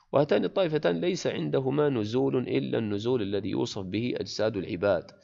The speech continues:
الذي يقتضي تفريغ مكان وشغل آخر. ثم منهم من ينفي النزول عنه، ينزهه عن مثل ذلك، ومنهم من أثبت له نزولا من جنس هذا، من هذا الجنس،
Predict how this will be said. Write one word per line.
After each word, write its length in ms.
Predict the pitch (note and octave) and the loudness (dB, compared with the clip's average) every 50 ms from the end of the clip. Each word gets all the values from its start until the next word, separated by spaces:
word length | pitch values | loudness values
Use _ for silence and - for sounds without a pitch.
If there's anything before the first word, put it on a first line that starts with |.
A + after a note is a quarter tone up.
| - - - - - - _ _ _ _ G#2 | -20 -20 -20 -20 -20 -20 _ _ _ _ -2
الذي 360 | G2 G2+ A#2 A#2 A#2+ A2+ B2 | 0 2 2 2 2 2 0
يقتضي 540 | D3 D3+ - - - A#2 G#2+ B2 C3 C3 B2 | 0 -2 -2 -4 -4 -2 0 0 0 -2 -2
تفريغ 520 | - G2+ - - A2 A#2+ C3 C3+ A#2 A2+ | -4 -4 -4 -2 0 2 2 2 2 0
مكان 500 | G#2+ G#2 G2 - B2+ B2 C#3 C#3 B2+ A2+ | 0 0 2 2 2 4 4 2 0 -2
وشغل 340 | G#2 - - C3 B2+ B2+ - | -2 -2 2 2 4 6 6
آخر. 440 | - A2+ G2 F2+ - - - - - - - _ _ _ _ _ _ _ | 8 8 6 6 2 -2 -8 -10 -12 -20 -20 _ _ _ _ _ _ _
ثم 360 | - - E3 F3 E3+ D#3 D3+ | -4 -2 0 2 2 2 4
منهم 420 | D#3 - D3+ B2+ G#2 G2+ F#2+ F#2 - - - - | 4 2 2 2 0 0 -2 -4 -6 -10 -12 -4
من 180 | G#2+ G#2+ G2+ G2+ | -2 0 2 2
ينفي 260 | A2+ C#3 C#3+ C3+ - | 2 2 2 0 0
النزول 420 | G#2+ G#2 G2 F#2+ G2+ A2 A2 F#2 | -2 -2 -2 0 0 2 2 2
عنه، 400 | G2 G2+ G2 F#2 F#2+ G#2+ A#2+ - - - - - | 2 0 -2 -2 -2 -4 -6 -6 -8 -10 -8 -4
ينزهه 520 | A2+ G2+ F#2+ F#2+ G2+ G#2+ A2 G2 F#2+ F#2 | -2 -2 -2 -2 -2 -4 -4 -2 -4 -4
عن 160 | G2+ F#2+ F#2+ | -4 -4 -4
مثل 240 | G2+ G#2 - F#2+ F#2 | -4 -4 -4 -4 -2
ذلك، 380 | F2+ G2 G2+ A2+ B2+ C#3 - - | 0 2 2 2 0 -2 -4 -2
ومنهم 300 | F#2 A#2 C3+ C3+ A#2 G#2 | 0 2 2 2 2 2
من 220 | G#2 G#2+ A2+ - | 0 0 0 -2
أثبت 480 | - - - - F#2+ F#2+ A#2+ B2+ - A2 | -6 -8 -8 -6 -2 0 0 2 2 0
له 360 | F2+ G2 B2+ B2+ B2 G#2 F#2+ | 0 2 0 0 0 0 0
نزولا 400 | F#2+ F#2+ F#2+ A2+ C#3 D#3 D#3 C#3 | 0 0 0 0 2 2 2 2
من 160 | A#2+ A2 G#2+ | 2 0 0
جنس 260 | G#2+ C#3 D#3 D3 - | 2 0 0 2 0
هذا، 400 | B2 A2+ A#2+ B2+ C3 B2 G#2 G2 - | 0 4 4 4 4 4 2 0 0
من 200 | - A2 A2+ A2 | 0 0 0 4
هذا 240 | A#2 A#2+ B2 A2 F#2+ | 6 6 6 6 4
الجنس، 460 | F#2 F2+ F#2+ F#2 F2 F2 - - | 2 0 0 -2 -2 -4 -8 -12